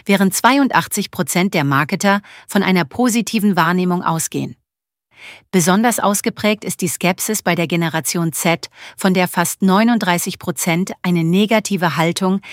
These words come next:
gegenüber K-I-generierter Werbung äußern. Diese Diskrepanz zwischen der Wahrnehmung der Werbeprofis und der tatsächlichen Meinung der Verbraucher verdeutlicht eine wachsende Vertrauenslücke.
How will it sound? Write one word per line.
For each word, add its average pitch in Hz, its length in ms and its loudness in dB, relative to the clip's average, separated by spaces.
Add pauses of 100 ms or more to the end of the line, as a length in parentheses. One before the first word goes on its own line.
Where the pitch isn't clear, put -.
(140)
gegenüber 180 440 2
K-I-generierter 170 1120 0
Werbung 160 320 0
äußern. 147 500 -4 (1000)
Diese 214 240 4
Diskrepanz 190 800 0 (240)
zwischen 190 320 0
der 170 220 0
Wahrnehmung 190 520 4
der 156 160 -2
Werbeprofis 185 840 0 (260)
und 185 160 2
der 165 140 2
tatsächlichen 208 760 -2
Meinung 170 320 2
der 151 120 -2
Verbraucher 147 640 0 (340)
verdeutlicht 196 720 0
eine 156 280 -2
wachsende 190 500 2
Vertrauenslücke. 139 880 0